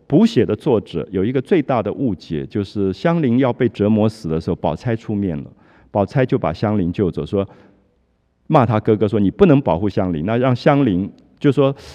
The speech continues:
因为夏金桂说要把她卖掉，几两银子再卖掉就是了，反正就是买来的，再卖掉就是了。所以香菱哭得不得了，说好不容易卖到一家对她比较好的，就求她说不要卖我这样。那后来宝钗就出来说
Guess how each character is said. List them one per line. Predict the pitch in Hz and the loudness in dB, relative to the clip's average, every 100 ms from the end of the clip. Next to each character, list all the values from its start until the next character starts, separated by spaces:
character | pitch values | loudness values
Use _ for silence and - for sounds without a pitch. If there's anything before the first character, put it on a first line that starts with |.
| - _ - | -20 _ 2
因 | 185 | 6
为 | 160 | 8
夏 | 175 | 8
金 | 147 143 | 6 6
桂 | 135 135 | 6 4
说 | 110 120 | 6 4
要 | 113 | 2
把 | 85 | 0
她 | 78 | -2
卖 | 113 104 | 0 0
掉， | - 85 - _ _ _ - | -2 -6 -6 _ _ _ -2
几 | 170 | 2
两 | 190 95 | 4 2
银 | 92 117 | 2 0
子 | 107 | 0
再 | 131 | -2
卖 | 123 110 | -2 -2
掉 | 90 | -4
就 | 73 78 | -6 -8
是 | - 71 | -10 -12
了， | 67 | -8
反 | 95 92 | -4 -4
正 | |
就 | 156 | -2
是 | 175 | -2
买 | 127 71 | -2 -2
来 | 69 71 | -6 -6
的， | 90 | -4
再 | 131 | -2
卖 | 120 113 | 0 -2
掉 | 92 73 | -2 -6
就 | 73 | -6
是 | - - | -12 -14
了。 | - 98 | -12 -4
所 | |
以 | 131 | -2
香 | 180 170 | 0 0
菱 | 143 | 0
哭 | - 180 | 0 0
得 | 160 | 0
不 | 147 | 0
得 | 139 | 0
了， | 110 87 | 0 0
说 | 117 | -2
好 | - 92 | -2 0
不 | 135 | 2
容 | 139 | 4
易 | 131 | 4
卖 | 135 110 | 4 4
到 | 110 | 2
一 | 110 | 0
家 | - 107 | -2 -2
对 | 107 117 | 0 -2
她 | 107 | -4
比 | 107 | -4
较 | 98 | -4
好 | 92 - 58 | -4 -8 -12
的， | 71 - - _ _ | -12 -14 -18 _ _
就 | - 123 | -2 -2
求 | - 107 | 2 0
她 | 113 110 | 2 0
说 | 117 | -2
不 | - | 0
要 | 117 104 | 2 2
卖 | 110 90 | 0 -2
我 | 71 - | -4 -8
这 | - | -12
样。 | 67 - - _ _ _ | -14 -16 -20 _ _ _
那 | 127 | 0
后 | 110 | 2
来 | 131 104 | 2 2
宝 | - 71 | -2 -2
钗 | 113 | -2
就 | 101 | -2
出 | - 98 | -4 -4
来 | 82 | -4
说 | 101 | -4